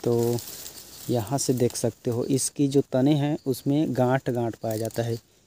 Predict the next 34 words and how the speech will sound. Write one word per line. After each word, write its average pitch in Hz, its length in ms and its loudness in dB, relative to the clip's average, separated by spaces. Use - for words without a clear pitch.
ये 127 200 4
गांठ 123 380 0
है, 123 140 2
ये 120 180 4
गांठ 120 340 0
है, 123 100 4
ये 123 120 4
गांठ 120 300 0
है, 131 80 2
पूरा, 135 280 2
मतलब, 135 360 2
अ, 135 300 4
शुरू 143 320 6
से 147 140 4
last 127 380 6
तक 127 240 0
गांठ 127 360 2
ही 135 80 2
गांठ 120 280 0
होता 120 220 2
है 135 200 0
इसके 117 220 -4
पौधे 117 360 0
में। 113 140 -2
यहाँ 123 260 0
से - 180 -2
और 123 280 0
अच्छे 120 300 -2
से 123 160 -4
देख 120 220 -2
सकते - 340 -4
हो, 131 200 -2
ये 131 120 0
पूरा 131 400 0